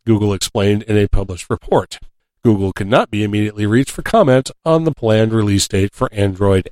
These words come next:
N. So I'm not actually sure how this is going to impact the average user of Android,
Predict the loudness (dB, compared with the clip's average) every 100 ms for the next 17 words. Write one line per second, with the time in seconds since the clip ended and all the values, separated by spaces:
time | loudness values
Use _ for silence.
0 | -6 -2 -2 -4 -12 -20 -20 _ _ _
1 | 0 2 4 2 2 0 -2 -2 0 2
2 | 2 0 -2 -4 0 0 2 -2 -2 0
3 | 0 0 0 -2 -8 -16 _ _ _ _
4 | -2 0 0 0 0 -2 -4 0 4 4
5 | 4 2 2 0 -2 _ _ -2 2 2
6 | 0 -6 -4 0 0 -2 -4 -2 -4